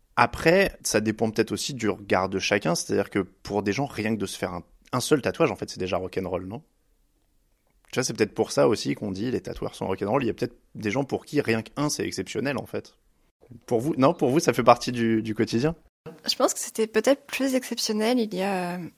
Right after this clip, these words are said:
Speaker 2: quelques années. En tout cas, enfin, je sais que quand j'étais plus jeune, euh,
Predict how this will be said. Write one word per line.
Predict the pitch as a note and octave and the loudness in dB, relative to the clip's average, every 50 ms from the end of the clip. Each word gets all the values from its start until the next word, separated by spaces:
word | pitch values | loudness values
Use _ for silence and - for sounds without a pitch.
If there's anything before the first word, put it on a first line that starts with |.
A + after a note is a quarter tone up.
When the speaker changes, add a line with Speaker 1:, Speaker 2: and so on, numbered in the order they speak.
| _ _ _ | _ _ _
Speaker 2:
quelques | - A3+ G#3+ G#3+ - A3 G#3 G3+ | -4 -4 -4 -2 -2 -2 0 0
années. | G3 F#3+ F#3 G3+ A3+ C#4 D4+ D4 - - - _ _ _ _ _ _ _ | 0 0 0 4 4 4 4 4 0 -6 -20 _ _ _ _ _ _ _
En | - G#3+ | -8 -8
tout | - - | -8 -6
cas, | - G#3 G3+ | -4 -2 -2
enfin, | A#3+ - G3+ F3+ F3+ | -2 -2 -4 -4 -4
je | G3 F#3+ | -4 -2
sais | - - B3 A#3 | -2 -2 -2 -4
que | - - | -4 -8
quand | G3+ - - G#3+ G#3+ | -10 -6 -4 0 2
j'étais | G#3 G3+ F#3+ - - G3+ | 2 0 0 -2 -4 -6
plus | G3 - - G3 | -4 -4 -4 -2
jeune, | G#3 G#3+ A#3 B3+ C4+ C#4 - - - - - - - - - - - - - _ _ - G#3+ | 0 2 4 4 4 2 0 -4 -14 -18 -18 -20 -20 -20 -20 -20 -20 -20 -20 _ _ -8 -4
euh, | G3 F#3+ F#3+ F#3 F#3+ F#3+ | -4 -4 -4 -4 -6 -8